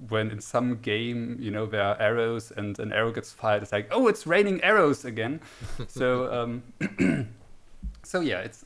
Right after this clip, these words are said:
it was amazing. And, um, and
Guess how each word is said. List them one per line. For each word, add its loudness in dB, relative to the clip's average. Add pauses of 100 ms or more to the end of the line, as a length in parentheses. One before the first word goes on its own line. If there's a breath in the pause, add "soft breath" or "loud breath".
it -8
was 2
amazing. -4 (260)
And, -4 (160)
um, -4 (1400 soft breath)
and -10